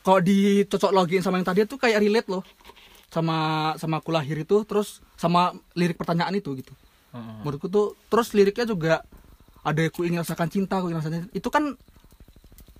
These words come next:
Speaker 1: kalau lagu aku lagi terpuruk, aku, ya kau tahu lah gitu, maksudnya lagi disakitin sama orang misalnya, aku pengen rasain cinta yang bener gitu. Nah,
Speaker 2: Hmm.
Speaker 1: menurutku Dewa, eh, Kirana tuh lumayan mewakilin itu. Dan lagunya juga bagus gitu.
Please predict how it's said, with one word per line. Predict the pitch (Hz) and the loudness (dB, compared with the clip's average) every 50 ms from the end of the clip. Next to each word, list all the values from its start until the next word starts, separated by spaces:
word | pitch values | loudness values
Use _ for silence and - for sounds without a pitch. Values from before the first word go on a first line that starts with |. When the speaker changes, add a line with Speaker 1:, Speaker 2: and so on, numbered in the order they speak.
| - - - _ - - - - _ - | -20 -20 -20 _ -20 -20 -20 -20 _ 2
Speaker 1:
kalau | - 202 202 | 2 4 4
lagu | 202 185 185 190 | 4 4 2 0
aku | 196 - - 196 190 208 | 0 0 -2 0 2 2
lagi | 202 180 196 | 2 2 0
terpuruk, | 202 202 185 - 208 247 254 | -2 -2 0 0 0 0 0
aku, | - 330 320 285 247 - - _ - | -2 -2 -2 -2 -2 -6 -10 _ -10
ya | - 185 170 170 170 175 | -4 0 2 2 2 2
kau | - - 233 | 2 0 2
tahu | - 220 247 254 196 | 4 4 4 4 4
lah | 165 170 170 | 2 0 -2
gitu, | 156 139 147 | -4 -4 -6
maksudnya | 143 143 139 165 190 214 214 - - - - - - - - - - - _ - - _ _ _ _ _ _ _ _ _ | -8 -8 -6 -6 -4 -4 -6 -6 -10 -20 -20 -20 -20 -20 -20 -20 -20 -20 _ -20 -20 _ _ _ _ _ _ _ _ _
lagi | - 160 160 135 160 | -4 -4 -2 -2 -2
disakitin | 156 - 175 151 - 170 160 | -4 -4 -6 -6 -6 -6 -4
sama | 156 156 151 170 | -2 -2 2 2
orang | 196 208 214 214 208 | 4 6 6 4 4
misalnya, | 196 170 - 160 160 170 190 196 185 - _ - - - - - - - - - - - - - - - - | 2 -2 -4 -6 -4 -4 -4 -6 -8 -12 _ -20 -20 -20 -20 -20 -20 -20 -20 -20 -20 -20 -20 -20 -20 -12 -6
aku | - 156 - 185 | -4 -4 -4 -2
pengen | 170 190 180 175 | -2 -2 -2 -2
rasain | 165 180 165 165 | -2 -2 -2 -2
cinta | - 175 170 160 175 | -2 -2 -2 0 0
yang | 170 170 165 165 170 156 | 0 0 -2 -2 -4 -4
bener | 143 151 160 170 190 196 175 139 | -2 0 2 4 4 4 2 0
gitu. | 127 127 - 123 120 131 - - | -4 -10 -12 -12 -14 -14 -14 -10
Nah, | 139 139 139 | -8 -6 -6
Speaker 2:
Hmm. | 123 120 113 | -8 -10 -8
Speaker 1:
menurutku | 110 160 160 156 - 220 233 240 220 - _ - - - - - - - | -4 -4 -4 -4 0 2 2 2 2 -2 _ -20 -20 -20 -20 -20 -20 -10
Dewa, | - 156 160 170 185 202 208 196 | -4 0 2 6 6 6 6 4
eh, | - - - - 170 175 175 175 180 | 2 -6 -2 2 2 4 4 2 -2
Kirana | _ - 185 180 180 180 175 | _ -2 0 0 0 0 0
tuh | - 214 214 220 208 | 2 2 2 2 2
lumayan | 208 190 185 180 170 170 | 0 0 0 0 0 -2
mewakilin | 170 160 156 147 - 151 156 175 | -2 -2 -4 -4 -4 -6 -6 -6
itu. | 165 - 139 123 131 _ - - _ _ _ _ - _ | -6 -8 -12 -20 -20 _ -20 -20 _ _ _ _ -20 _
Dan | - 147 156 165 | -4 -2 0 0
lagunya | 165 135 151 190 220 196 | 0 0 0 0 0 0
juga | 165 139 | 0 2
bagus | 160 208 180 131 147 156 - - | 2 0 0 0 -4 -10 -10 -10
gitu. | - - | -16 -16